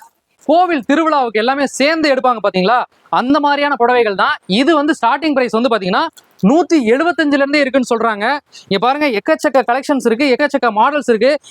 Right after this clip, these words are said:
இப்ப நிறைய பேர் வந்து பாத்தீங்கன்னா, கோவிலுக்கு வந்து மாலை போட்டு போவாங்க பாத்தீங்களா, ஆ, ஓம் சக்தி கோயில் இந்த மாதிரி மாலை போட்டு போறவங்களுக்கு வந்து பாத்தீங்கன்னா, செட்டா புடவை எடுப்பாங்க. அவங்கலாம் வந்து பாத்தீங்கன்னா, ஆ, ரொம்பவே அதிகமான ரேஞ்சில தெரியாம நிறைய இடத்துல எடுத்துடுறாங்க. ஆனால் நம்மளோட கிருஷ்ணா சாரீஸ்ல நூத்தி எழுபத்தஞ்சு ரூபாயில இருந்தே நீங்க எடுத்துக்கலாம்.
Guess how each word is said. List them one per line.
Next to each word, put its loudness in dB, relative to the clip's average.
இப்ப 0
நிறைய 0
பேர் 0
வந்து -2
பாத்தீங்கன்னா, -2
கோவிலுக்கு 2
வந்து 2
மாலை 0
போட்டு -2
போவாங்க 2
பாத்தீங்களா, 0
ஆ, 0
ஓம் 2
சக்தி -2
கோயில் 2
இந்த -2
மாதிரி 0
மாலை 2
போட்டு -2
போறவங்களுக்கு 2
வந்து -2
பாத்தீங்கன்னா, 0
செட்டா 0
புடவை 0
எடுப்பாங்க. -4
அவங்கலாம் 2
வந்து -2
பாத்தீங்கன்னா, 0
ஆ, 2
ரொம்பவே 0
அதிகமான -2
ரேஞ்சில 0
தெரியாம 0
நிறைய 0
இடத்துல 0
எடுத்துடுறாங்க. 0
ஆனால் 0
நம்மளோட 2
கிருஷ்ணா 0
சாரீஸ்ல -2
நூத்தி 2
எழுபத்தஞ்சு 2
ரூபாயில 2
இருந்தே 0
நீங்க -2
எடுத்துக்கலாம். 2